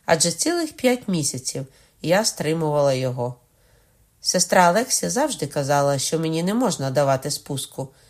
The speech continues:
бо я зразу ж починаю бешкетувати, шаленіти, перекривляти,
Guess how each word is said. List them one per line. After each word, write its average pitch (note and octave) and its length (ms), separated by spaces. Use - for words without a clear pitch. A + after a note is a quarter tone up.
бо E3 140
я C#3+ 160
зразу A3+ 420
ж - 120
починаю D#3+ 540
бешкетувати, C#3 920
шаленіти, D#3+ 1000
перекривляти, F3 1000